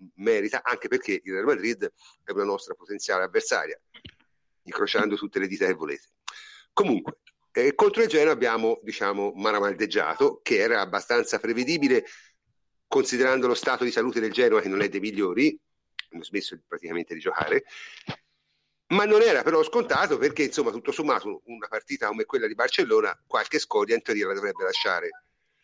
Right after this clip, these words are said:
E invece, apparentemente, non è successo questo e la Juve ha giocato molto, molto bene. Comunque la vogliamo configurare come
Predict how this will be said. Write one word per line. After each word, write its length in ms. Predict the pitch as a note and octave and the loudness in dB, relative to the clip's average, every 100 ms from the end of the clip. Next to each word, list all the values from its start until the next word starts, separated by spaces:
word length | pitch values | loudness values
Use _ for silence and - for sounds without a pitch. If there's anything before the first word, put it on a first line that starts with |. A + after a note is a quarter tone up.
| _ _ _ | _ _ _
E 140 | E3+ | -4
invece, 640 | G3 G3 E3+ F#3+ G3+ F#3+ - | -2 2 4 4 4 2 2
apparentemente, 1040 | B2 A2+ D3 D3+ D3+ D3+ A#2+ A2 B2+ B2+ _ _ - | -6 -2 0 2 2 0 0 2 2 2 _ _ -14
non 340 | A2 A2 A#2 | -10 -4 0
è 80 | A#2 | 0
successo 480 | - G2+ G2 F2 - | -2 -6 -6 -6 -12
questo 540 | B1+ - - D#3+ - | -14 -16 0 0 0
e 220 | - A2 G#2+ | -2 0 0
la 80 | G#2+ | 0
Juve 160 | A#2 | 0
ha 40 | A2+ | 0
giocato 300 | G2+ G2+ G2 | -2 -4 -2
molto, 320 | G#2+ G#2 F#2+ | -4 -4 -4
molto 260 | F#2+ E2+ | -6 -6
bene. 200 | D#2+ E2+ | -6 -6
Comunque 360 | F#2 D3+ D#3 C3 - - | 0 0 2 0 -2 -4
la 80 | A2+ | 0
vogliamo 340 | A#2+ C3 C3 | 2 2 2
configurare 580 | B2 B2 A#2 C3 D3 C#3+ | 0 0 0 0 2 0
come 300 | B2 B2 A2+ | 0 0 0